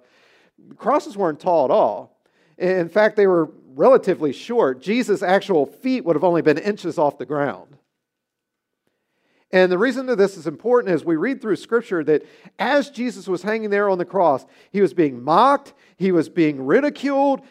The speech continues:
he was being spit upon, he was just anything you can imagine.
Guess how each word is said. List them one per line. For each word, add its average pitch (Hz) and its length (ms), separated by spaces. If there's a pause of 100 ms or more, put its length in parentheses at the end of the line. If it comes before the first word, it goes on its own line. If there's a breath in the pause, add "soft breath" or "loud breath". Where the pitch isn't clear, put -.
he 180 140
was 151 160
being 147 300
spit - 420
upon, 269 560
he 233 160
was 208 120
just 196 340
anything 285 640
you 254 100
can 233 140
imagine. 175 680